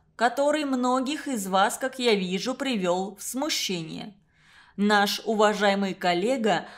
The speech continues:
отверг все работы, существовавшие до него,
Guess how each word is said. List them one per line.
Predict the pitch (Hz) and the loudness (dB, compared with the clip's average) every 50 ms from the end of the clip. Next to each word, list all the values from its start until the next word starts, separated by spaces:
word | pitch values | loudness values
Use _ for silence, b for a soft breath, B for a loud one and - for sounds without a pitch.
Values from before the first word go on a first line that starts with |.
| B B B | B B B
отверг | - 196 202 196 196 208 240 226 220 - | 2 2 2 2 0 2 2 2 2 0
все | - - - 220 214 | -8 -6 -2 0 2
работы, | 214 208 208 208 214 269 277 262 269 196 190 | 4 4 2 2 2 2 2 2 2 0 -2
существовавшие | 185 - 208 202 202 208 190 196 - 190 185 175 185 190 220 220 - - - 220 220 214 | -2 -2 -4 -4 -4 -4 -4 -4 0 0 0 4 4 4 4 2 0 -4 -2 -2 0 0
до | 202 208 | 2 2
него, | 214 220 233 240 220 214 202 175 160 160 - | 0 0 -2 -2 -2 -2 0 0 -2 -2 -6